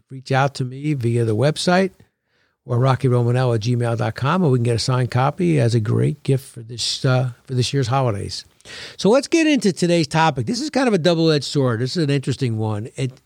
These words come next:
this one's about accepting your role and all that goes with it.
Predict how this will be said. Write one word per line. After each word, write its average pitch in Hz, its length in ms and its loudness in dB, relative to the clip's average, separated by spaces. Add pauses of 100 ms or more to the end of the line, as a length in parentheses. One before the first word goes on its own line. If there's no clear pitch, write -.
(440)
this 147 300 -6
one's 190 240 2
about 127 380 0
accepting 170 520 0
your 151 140 2
role 131 320 2
and 123 80 2
all 123 200 2
that 120 100 0
goes 113 280 -2
with 117 240 -2
it. 92 140 -12